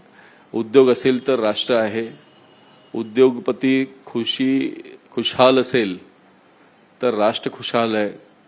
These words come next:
असं सगळ्यांचं म्हणणं आहे. आणि कोण आहेत, वारंवार जे अडाणी अंबानीबद्दल बोलतात, अंबानीच्या लग्नात सहकुटुंब सात सात दिवस डान्स करणारे कोण होते? अडाणी आल्यावरती त्यांच्या गाडीच्या बाजूला बसून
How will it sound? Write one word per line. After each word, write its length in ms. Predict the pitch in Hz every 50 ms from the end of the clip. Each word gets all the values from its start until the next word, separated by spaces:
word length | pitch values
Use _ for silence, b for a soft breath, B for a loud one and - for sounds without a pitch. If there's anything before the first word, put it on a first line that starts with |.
| _ _ _ _ -
असं 200 | 107 - - 117
सगळ्यांचं 480 | - - 107 107 117 123 123 120 139 120
म्हणणं 260 | 120 120 120 117 117
आहे. 360 | 117 107 98 104 104 107 - _ _ _ _ b b b b b b b b b b _ _ -
आणि 180 | 120 123 135 147
कोण 360 | 143 - 135 123 127 127 131
आहेत, 200 | 135 135 135 131 - - - - -
वारंवार 560 | - 107 101 107 113 117 117 117 120 120 113
जे 160 | 110 120 120
अडाणी 380 | 117 104 101 107 110 113 120 117
अंबानीबद्दल 640 | 110 104 101 110 110 113 113 110 107 98 98 113 110
बोलतात, 420 | 101 101 101 98 98 117 107 95 87 - - - - _ _ _ b b b b b b -
अंबानीच्या 560 | - 98 101 101 113 117 117 117 117 - 123
लग्नात 340 | 113 113 107 101 110 117 117
सहकुटुंब 720 | 113 - - 113 113 110 - 123 107 - 117 117 117 113 120 120 120 - - - _ _ _ _ _ _ _ - -
सात 200 | - - 101 95
सात 260 | - - - 131 120
दिवस 420 | 107 110 120 120 120 120 117 - -
डान्स 300 | 104 101 104 110 117 -
करणारे 380 | - 120 117 117 117 113 113
कोण 240 | 113 - 117 113 117
होते? 380 | 110 110 104 - 117 113 127 131 _ b b b b b b b b b b b -
अडाणी 380 | 110 107 104 110 113 120 120
आल्यावरती 720 | 117 110 110 110 117 117 117 117 117 107 - - 123 123 123
त्यांच्या 440 | 117 - 113 104 101 104 - - 117
गाडीच्या 520 | 104 104 98 95 104 117 104 - 123 117
बाजूला 460 | 110 104 101 98 95 98 113 113 117 113
बसून 460 | 107 107 104 - - 120 113 117